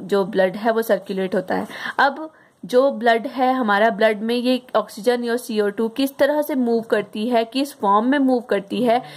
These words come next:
उसको हम next lecture में continue करेंगे।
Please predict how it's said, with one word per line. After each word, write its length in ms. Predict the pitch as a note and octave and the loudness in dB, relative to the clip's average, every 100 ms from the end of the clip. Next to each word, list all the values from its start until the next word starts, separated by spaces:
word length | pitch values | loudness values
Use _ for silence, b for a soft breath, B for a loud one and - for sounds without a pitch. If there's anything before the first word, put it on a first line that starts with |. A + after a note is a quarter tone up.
| B B | B B
उसको 300 | B3+ - D4 | -2 0 -2
हम 280 | C4+ B3+ C4 | 2 0 2
next 260 | A3 - | -2 0
lecture 300 | G3+ G3 G#3 | -2 0 -2
में 120 | A3+ | 0
continue 400 | B3 G3+ G3+ F#3 | 0 -2 -4 -10
करेंगे। 400 | F3 F#3 F#3+ B3 | -8 -8 -6 -8